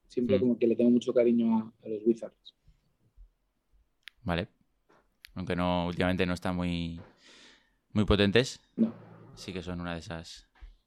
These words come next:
Speaker 2: unas míticas. Yo estuve a punto de ir a ver un partido cuando estuve en Nueva York. Al final fui a, a ver a los Brooklyn.
Speaker 1: ¿Ah, sí?
Speaker 2: Por suerte, creo. <laughs>
Speaker 1: Eh,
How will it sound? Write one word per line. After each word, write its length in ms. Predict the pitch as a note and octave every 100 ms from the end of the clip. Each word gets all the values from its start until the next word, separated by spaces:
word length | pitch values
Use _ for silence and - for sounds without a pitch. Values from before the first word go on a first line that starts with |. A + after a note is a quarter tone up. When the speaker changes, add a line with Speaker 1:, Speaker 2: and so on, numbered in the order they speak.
| _ _ _ - - _ -
Speaker 2:
unas 120 | F#2
míticas. 340 | F#2 F2 E2+
Yo 60 | G2
estuve 160 | A#2
a 40 | A#2
punto 160 | G#2+
de 40 | G2
ir 60 |
a 40 | F#2+
ver 100 | G2
un 80 | F#2+
partido 300 | F#2+ A2 G#2+
cuando 160 | G2
estuve 200 | F2+ G2
en 60 | F#2
Nueva 160 | F#2 F#2
York. 260 | A2 - _ - - -
Al 80 | F#2
final 240 | - F2+
fui 180 | F2 E2+
a, 200 | E2 D#2+
a 200 | - -
ver 100 | F#2
a 40 | F2
los 100 | E2+
Brooklyn. 380 | F2 F2+ F2 - - - -
Speaker 1:
¿Ah, 80 | B2
sí? 100 | B2+
Speaker 2:
Por 80 | C#3+
suerte, 340 | A#2+ F#2 F2
creo. 180 | F2 F2 - - -
<laughs> 240 | A2+ F#2 -
Speaker 1:
Eh, 200 | G#2+